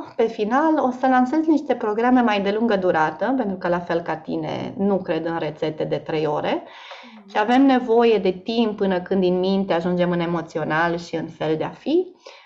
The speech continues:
Speaker 1: Mulțumesc mult, Claudia, de invitație.
Speaker 2: Cu înmugurire și cu înflorire și cu bucurie!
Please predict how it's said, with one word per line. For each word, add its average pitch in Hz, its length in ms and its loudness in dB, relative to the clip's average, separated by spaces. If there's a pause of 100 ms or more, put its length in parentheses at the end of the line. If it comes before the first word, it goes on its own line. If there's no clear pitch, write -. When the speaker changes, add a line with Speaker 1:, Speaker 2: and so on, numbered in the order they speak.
(320)
Speaker 1:
Mulțumesc 294 540 4
mult, 185 260 0
Claudia, 190 460 4
de 196 80 -2
invitație. 196 720 -2 (380)
Speaker 2:
Cu 392 40 -4 (180)
înmugurire 349 800 0
și - 160 -8 (120)
cu 294 60 -10
înflorire 330 840 -4
și - 240 -12
cu 226 140 -16
bucurie! 302 960 -4